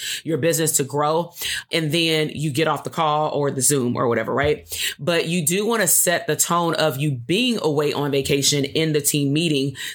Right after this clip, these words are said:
leading up to the time off. And I'm not talking about you gonna be out on Friday, so you tell them on Thursday night. Like, no. Maybe you tell them a month in advance if it's something that plan, especially like a vacation,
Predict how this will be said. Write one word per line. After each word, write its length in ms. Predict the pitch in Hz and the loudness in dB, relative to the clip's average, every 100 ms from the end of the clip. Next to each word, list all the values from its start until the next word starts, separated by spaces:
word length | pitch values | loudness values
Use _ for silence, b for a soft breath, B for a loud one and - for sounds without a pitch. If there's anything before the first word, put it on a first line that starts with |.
| - | -2
leading 420 | 151 175 156 - | 0 2 0 0
up 160 | 156 160 | 0 2
to 60 | |
the 80 | 143 | 0
time 280 | - 151 135 | 0 0 0
off. 240 | 123 107 - | 0 0 -2
And 100 | 143 | -2
I'm 120 | 160 | 0
not 140 | 180 - | 0 0
talking 280 | 170 151 147 | 0 0 0
about 320 | 143 147 - | 0 0 -2
you 160 | 151 | -2
gonna 140 | 156 147 | 0 0
be 140 | 151 | 0
out 120 | 139 | 0
on 80 | 131 | 0
Friday, 400 | 165 160 143 139 | 0 2 2 0
so 100 | 139 | 0
you 140 | 143 139 | 0 0
tell 180 | 151 | 2
them 160 | 139 127 | 2 0
on 80 | 131 | 0
Thursday 320 | 143 131 117 | 0 0 0
night. 260 | 123 80 - | 0 -2 0
Like, 280 | 127 123 | -2 0
no. 340 | 143 139 73 - B B B | -2 0 0 -4 B B B
Maybe 280 | 139 151 170 | 0 2 0
you 120 | 170 | -2
tell 220 | - 165 | 0 2
them 400 | 156 156 156 147 - | 2 2 0 -2 -2
a 80 | 143 | 0
month 260 | 147 156 | 2 0
in 80 | 151 | 0
advance 500 | 127 156 175 160 156 180 | 0 0 2 2 2 0
if 140 | 185 | 0
it's 100 | 190 | 2
something 280 | 170 170 156 | 0 2 0
that 200 | 147 - | 0 -2
plan, 460 | 202 196 127 135 B B B 175 | -2 0 0 -2 B B B -2
especially 580 | - - 180 180 175 | 0 2 2 2 0
like 220 | 151 147 143 | 0 0 0
a 40 | |
vacation, 640 | 143 143 214 233 151 143 | -2 0 0 2 2 0